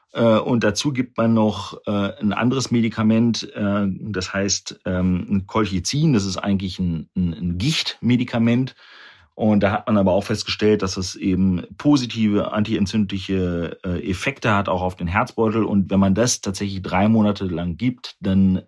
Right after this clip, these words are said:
ähm, verhindert das auch sozusagen Rezidive, also das neue Auftreten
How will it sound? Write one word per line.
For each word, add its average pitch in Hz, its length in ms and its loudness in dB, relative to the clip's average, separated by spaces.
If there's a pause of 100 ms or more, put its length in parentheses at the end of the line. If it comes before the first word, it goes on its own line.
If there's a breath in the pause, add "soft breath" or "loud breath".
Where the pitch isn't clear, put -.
ähm, 92 440 0 (380 loud breath)
verhindert 110 540 2
das 98 180 0
auch 92 280 -2
sozusagen 92 520 -2
Rezidive, 95 840 0
also 73 180 -12
das 69 160 -10
neue 98 300 4
Auftreten 82 760 -4